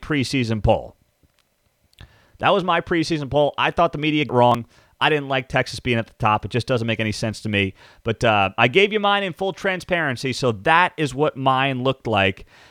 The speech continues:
as we get set for Big Twelve Media Days next week, by the way. Can you believe it? We'll be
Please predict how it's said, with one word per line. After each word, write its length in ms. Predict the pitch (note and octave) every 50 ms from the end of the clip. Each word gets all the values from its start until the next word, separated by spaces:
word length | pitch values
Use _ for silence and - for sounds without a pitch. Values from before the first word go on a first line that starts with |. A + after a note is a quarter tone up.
| _ _ -
as 200 | A2+ A#2 G#2+ A2
we 100 | B2+ A2+
get 160 | C3 C3+ B2
set 240 | - D3+ C#3+ C3 -
for 80 | C3+ A#2
Big 220 | G#2 D3 D#3 C3+
Twelve 240 | - - D3+ C#3+ B2+
Media 280 | C3+ D#3 D3+ D#3+ D#3 C3+
Days 400 | C3+ D3 C#3 C#3+ D3 C#3 B2+ - -
next 460 | A#2+ A2+ B2 D3 E3 E3+ - - -
week, 300 | A2 C3 D3+ D#3 - -
by 160 | B2+ G#2+ F#2+
the 80 | F#2 F2+
way. 140 | F2+ E2 E2
Can 140 | - -
you 80 | D3 E3+
believe 260 | D3+ D#3 E3 E3+ E3+
it? 120 | F#3 - -
We'll 220 | A#2+ C#3 E3 F3+
be 240 | D#3+ F#3 F3+ E3